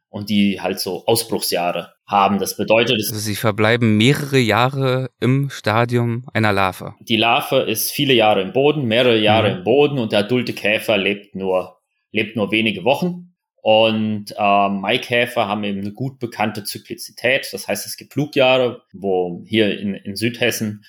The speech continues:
Speaker 1: wo ich mich gerade befinde, hatten wir letztes Jahr ein Flugjahr und dieses Jahr waren nur wenige Individuen zu sehen. Das ist typisch bei den Maikäfern,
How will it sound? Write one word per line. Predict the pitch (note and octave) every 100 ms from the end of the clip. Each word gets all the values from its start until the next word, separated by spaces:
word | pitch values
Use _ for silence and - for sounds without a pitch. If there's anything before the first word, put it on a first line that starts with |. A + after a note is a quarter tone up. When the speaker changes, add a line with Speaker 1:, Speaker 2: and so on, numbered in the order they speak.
| _
Speaker 1:
wo | G2+
ich | G2+
mich | G2+ G2+
gerade | - F#2 F#2+
befinde, | F#2 - G2+ F#2+ F#2
hatten | F#2 G#2
wir | G2
letztes | G#2 - A#2+
Jahr | A#2 G2+
ein | G2+
Flugjahr | A#2 A#2+ A#2 G#2 G#2+ - _
und | - G2+ - A2
dieses | A#2 A#2 A#2+
Jahr | A#2 G#2
waren | G2+ G2+
nur | G2 E2+
wenige | F2 G#2 G#2+ G2 F#2
Individuen | F2+ F2+ F2+ F#2 F2+ E2+
zu | F2
sehen. | F2 F2+ F#2
Das | F#2+
ist | - - - _ _ _ _
typisch | - D3+ D3 -
bei | B2+
den | B2+ B2+ G#2
Maikäfern, | G#2+ B2+ C3 B2 B2 C3 B2+